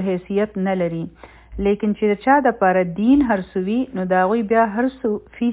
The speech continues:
سبیل الله وي. د هغوی د پاره اهم شی بیا ایمان وي، د ټولو نه خوږ شی. د هغوی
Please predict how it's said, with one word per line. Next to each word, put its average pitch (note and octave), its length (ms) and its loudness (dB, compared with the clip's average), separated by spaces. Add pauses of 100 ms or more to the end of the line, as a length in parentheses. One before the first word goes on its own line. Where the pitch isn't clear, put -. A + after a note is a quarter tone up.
سبیل F3+ 360 -2
الله F3 460 0
وي. E3 140 -8 (400)
د F#3+ 180 2
هغوی B3 200 2
د B3+ 160 0
پاره F#3+ 300 2
اهم A#3 320 0
شی A#3+ 260 -2
بیا G#3 300 2
ایمان F#3+ 560 0
وي، D#3+ 160 -8 (380)
د F#3+ 180 -2
ټولو B3+ 320 2
نه F#3+ 80 0
خوږ G3+ 320 0 (160)
شی. G3 160 0 (440)
د F#3+ 160 6
هغوی B3+ 200 2